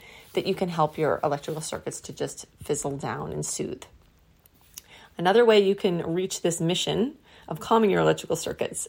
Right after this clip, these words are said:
is to employ conscious movement. Geminis tend to love movement in general, moving around, flailing their arms, right? Very animatedly talking and sharing. And the conscious movement is different. So breathing while you walk, you know, Tai Chi, yoga,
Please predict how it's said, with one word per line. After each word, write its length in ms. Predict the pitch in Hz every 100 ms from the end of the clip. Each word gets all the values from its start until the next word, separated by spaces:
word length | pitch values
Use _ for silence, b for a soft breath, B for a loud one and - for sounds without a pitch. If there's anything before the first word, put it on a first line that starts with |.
| 208
is 320 | 185 185 - -
to 120 | -
employ 340 | 190 - 240 226
conscious 480 | - 240 233 220
movement. 480 | 202 190 165 - - B B B B B -
Geminis 420 | 247 277 277 269
tend 200 | 254 220
to 80 | 190
love 280 | 180 190
movement 540 | 196 170 165 151 127 -
in 100 | 170
general, 520 | 165 160 135 - - 175
moving 240 | 170 160 165
around, 480 | 151 139 139 151
flailing 300 | - 165 170
their 140 | 170 170
arms, 420 | 151 156 151 156
right? 240 | 156 160
Very 180 | 165 156
animatedly 600 | - 156 151 151 147 151
talking 580 | 151 165 160 160 160 151
and 160 | 156 156
sharing. 500 | - 139 - - 160 B B B B B -
And 440 | 185 175 170 175 - - _ _ _ -
the 120 | 208
conscious 420 | - 370 415 339
movement 320 | 220 208 180
is 100 | 165
different. 440 | 165 160 - - - - B B B B
So 280 | - 220 214
breathing 560 | 214 233 269 262 226 185
while 180 | 175
you 180 | 170 165
walk, 440 | 160 143 - - - - -
you 120 | 196
know, 180 | 156 135
Tai 340 | - 233 220
Chi, 240 | 214 - 196
yoga, 880 | 151 135 160 175 175 165 139 -